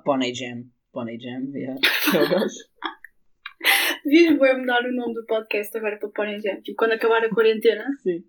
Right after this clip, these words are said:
Speaker 2: e criares, continuares um a sério, porque estamos à espera disso, não é?
Speaker 1: Epá, não sei.
Speaker 2: Devias.
Speaker 1: Sa-, sa-
Speaker 2: Sabes que, tipo,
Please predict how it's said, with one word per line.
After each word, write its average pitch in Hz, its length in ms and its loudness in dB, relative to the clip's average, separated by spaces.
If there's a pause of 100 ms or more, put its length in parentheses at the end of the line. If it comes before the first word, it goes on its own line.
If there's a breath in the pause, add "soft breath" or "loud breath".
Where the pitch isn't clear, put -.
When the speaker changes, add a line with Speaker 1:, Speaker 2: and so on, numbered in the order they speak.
(160)
Speaker 2:
e 247 140 0
criares, 240 500 2
continuares 226 540 0
um 220 80 0
a 214 60 0
sério, 214 360 0
porque - 240 -18 (200)
estamos 202 280 -4
à 196 80 -4
espera 190 380 -6
disso, 196 380 -8
não - 80 -4
é? 190 60 -2
Speaker 1:
Epá, 131 140 -4
não 143 120 0
sei. 127 340 -4 (840)
Speaker 2:
Devias. 233 580 0
Speaker 1:
Sa-, - 300 -10
sa- - 60 -12 (180)
Speaker 2:
Sabes 285 360 4
que, 277 140 2
tipo, 196 300 -8